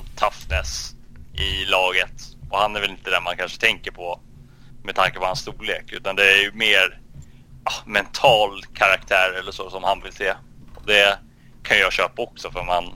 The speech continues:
har ju sett hur många gånger lag har fallit igenom sista året. Så fort det liksom kommer en motgång så bara rasar i allt i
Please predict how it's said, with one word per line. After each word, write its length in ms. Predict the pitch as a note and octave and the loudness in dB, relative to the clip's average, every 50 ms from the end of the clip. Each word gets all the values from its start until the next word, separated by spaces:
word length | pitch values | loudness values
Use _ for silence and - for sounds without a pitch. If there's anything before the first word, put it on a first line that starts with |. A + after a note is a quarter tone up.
| - - | -14 -6
har 80 | - G2+ | -4 -4
ju 60 | F2+ | -2
sett 260 | - - A2 - - | 0 -2 -2 -4 -4
hur 60 | - F#2 | -6 -4
många 160 | F2 F2 F2+ | -4 -2 -2
gånger 300 | F2 F2 F2+ F2 F2 F2+ | -2 -2 2 4 4 6
lag 220 | G2+ A2 G#2+ G2 F#2 | 8 8 8 8 6
har 140 | F#2 F#2 | 4 2
fallit 280 | F2+ - F#2+ F#2+ G2 G#2+ | 4 4 2 2 4 4
igenom 340 | B2 B2 A2+ G#2 G2 F#2+ F2+ - - - - - - - - - - - | 4 4 4 2 0 -6 -10 -14 -18 -20 -20 -20 -20 -18 -18 -18 -12 -6
sista 340 | - - G#2+ - - - G2 | -4 -4 -4 -4 -2 -2 0
året. 280 | F#2 F2+ F#2 F#2 F#2+ | 2 2 2 2 0
Så 80 | - F#2+ | -2 -6
fort 140 | F#2+ F#2 - - | -12 -14 -10 -8
det 100 | G2 F2 | -6 -4
liksom 300 | F2+ F2 F#2 F2 F2 F2 - | -4 -4 -4 -6 -8 -10 -4
kommer 320 | - - G#2 F#2 F#2 F#2 | 0 2 2 4 4 4
en 100 | F2+ F2 | 4 4
motgång 500 | F#2 F2+ F2 - - - - G2+ F2 E2+ | 2 -2 -8 -10 -4 0 0 0 0 0
så 160 | E2+ F2+ F2 | -2 -2 2
bara 360 | F2+ F2+ E2 E2 E2+ F2 F2 - | 4 6 6 6 4 4 4 4
rasar 380 | - F#2 F2 - - G2+ G2 G2 | 6 4 4 4 4 6 6 8
i 40 | |
allt 320 | A2 G#2 F#2 - - - - | 6 6 4 2 0 -2 -4
i 240 | G1+ G1+ G1+ - | -4 -4 -4 -6